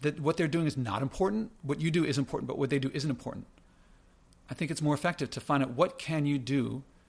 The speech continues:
If you can't live your life the way that you want to without breaking your own principles, without hurting other people, I think you might want to examine what you're doing. In my experience,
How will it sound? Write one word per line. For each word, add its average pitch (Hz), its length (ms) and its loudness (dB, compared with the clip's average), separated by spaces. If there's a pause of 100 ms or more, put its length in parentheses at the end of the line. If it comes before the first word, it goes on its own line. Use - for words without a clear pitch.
(380)
If 156 180 -4
you 208 160 6
can't - 400 -2
live 160 300 4
your 151 160 2
life 135 280 2
the 139 80 -4
way 135 140 4
that 135 140 0
you 135 80 -4
want 156 240 0
to 110 260 -6 (300)
without 160 420 4 (320)
breaking 160 320 4
your 139 180 4
own 156 220 2
principles, - 720 -6 (420)
without 160 280 2
hurting 175 280 0
other 135 160 2
people, - 460 -4 (960)
I - 60 -16
think 196 220 -2
you 247 60 2
might 160 220 2
want 151 140 4
to 139 40 4
examine 139 380 2
what 127 100 -2
you're 123 80 -4
doing. 185 320 0 (1300)
In 135 80 2
my 156 120 6
experience, 175 460 0